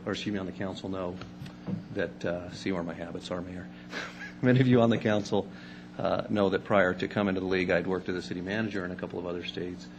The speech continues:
and I've always had, um, a strong belief in what leagues, uh, do for their members. And, and the only thing that I would add, uh, other than that, other than to say, I think as cities we had a pretty successful, uh, session, despite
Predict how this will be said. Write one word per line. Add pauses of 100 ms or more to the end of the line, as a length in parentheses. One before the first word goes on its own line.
(300)
and
I've
always
had, (500)
um, (440)
a
strong
belief
in
what
leagues, (540)
uh, (160)
do
for
their
members.
And,
and (380)
the
only
thing
that
I
would
add, (540)
uh,
other
than
that, (160)
other
than
to
say, (340)
I
think
as
cities
we
had
a
pretty
successful, (500)
uh,
session,
despite